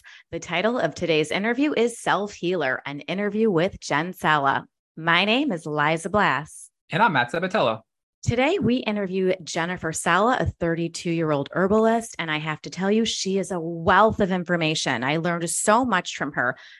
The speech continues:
Speaker 1: Talk about somebody who is empowered. She taught us so much today about what herbs to take if you have M cas, anxiety, and so many other disorders.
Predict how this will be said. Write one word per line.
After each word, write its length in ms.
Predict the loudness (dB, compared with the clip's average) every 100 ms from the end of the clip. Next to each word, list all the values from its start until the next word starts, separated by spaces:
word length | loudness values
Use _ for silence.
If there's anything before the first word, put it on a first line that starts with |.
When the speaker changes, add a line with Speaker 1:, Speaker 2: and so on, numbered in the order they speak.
| _
Speaker 1:
Talk 260 | -4 -2 0
about 380 | 2 0 0
somebody 540 | -8 -8 -6 -4 -4 -6 -8
who 320 | -4 -2 -4 -8 -20 _
is 160 | -6 -4
empowered. 880 | -6 -8 -8 -2 0 0 -2 -6 -10 _ _ _ _
She 640 | -8 -4 -2 0 0 -2 -6 -10 -6
taught 240 | -4 0 0
us 180 | 0 -2
so 220 | 0 2
much 340 | 0 -2 -6
today 220 | -2 0
about 240 | 2 0 2
what 160 | 0 -2
herbs 360 | -6 -6 -6
to 100 | -6
take 400 | -6 -2 -2 -2
if 120 | -6
you 100 | -4
have 140 | -4 -4 -4
M 200 | -2 -2
cas, 440 | 0 0 0 -4
anxiety, 760 | -6 0 2 2 2 0 0 -2
and 260 | -4 -8
so 220 | -8 -6
many 300 | -4 -4 -4 -2
other 240 | -2 -2
disorders. 760 | -4 -4 -4 -2 -4 -8 -14